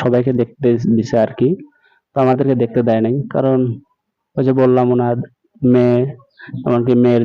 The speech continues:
জামাই যারা আছে, তারা সবাই একটু ইসলামী শরীয়ত মোতাবেক চলে আর কি, তো এই জন্য দেখতে দেয় নাই। তো মাটি দিতে পারছি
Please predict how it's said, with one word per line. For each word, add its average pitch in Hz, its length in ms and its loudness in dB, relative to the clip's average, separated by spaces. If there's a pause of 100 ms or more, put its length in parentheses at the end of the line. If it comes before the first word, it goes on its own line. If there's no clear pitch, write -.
জামাই 123 260 2
যারা 120 260 2
আছে, 117 240 -2 (260)
তারা 120 200 -2
সবাই 120 340 0
একটু 120 280 -2 (1120)
ইসলামী 127 420 0
শরীয়ত 117 380 0 (280)
মোতাবেক 113 420 0
চলে 117 260 2
আর 104 140 0
কি, 123 80 2 (1600)
তো 135 100 0 (1300)
এই 135 60 0
জন্য 143 200 2
দেখতে 127 260 -2
দেয় 127 240 0
নাই। 127 120 0 (1120)
তো 139 100 -2
মাটি 139 340 2
দিতে 160 160 2
পারছি 135 380 0